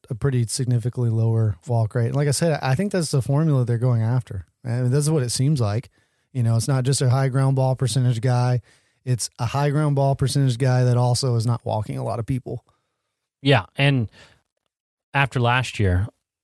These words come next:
Speaker 2: I'd be perfectly fine to never see a bases loaded walk ever again in my
Speaker 1: Yes.
Speaker 2: entire life.
Speaker 1: Yes.
Speaker 2: After breaking the, like,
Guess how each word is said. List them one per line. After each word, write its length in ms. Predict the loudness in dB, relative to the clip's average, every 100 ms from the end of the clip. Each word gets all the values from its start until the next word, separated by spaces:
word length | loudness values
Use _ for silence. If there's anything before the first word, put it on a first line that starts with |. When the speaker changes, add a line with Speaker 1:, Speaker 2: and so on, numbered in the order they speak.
| 2
Speaker 2:
I'd 180 | 4 4
be 80 |
perfectly 400 | 0 0 0 0
fine 320 | 0 2 2 2
to 60 |
never 200 | 2 2
see 180 | 2 2
a 60 | 2
bases 360 | 2 2 2
loaded 180 | 2 4
walk 340 | 2 2 2
ever 180 | 0 2
again 180 | 4 4
in 60 | 4
my 80 |
Speaker 1:
Yes. 80 | 4
Speaker 2:
entire 200 | 2 2
life. 320 | 4 2 0 -4
Speaker 1:
Yes. 480 | -4 -2 -6 -8 -4
Speaker 2:
After 200 | -2 0
breaking 420 | 2 2 2 0 4
the, 140 | 4
like, 200 | 2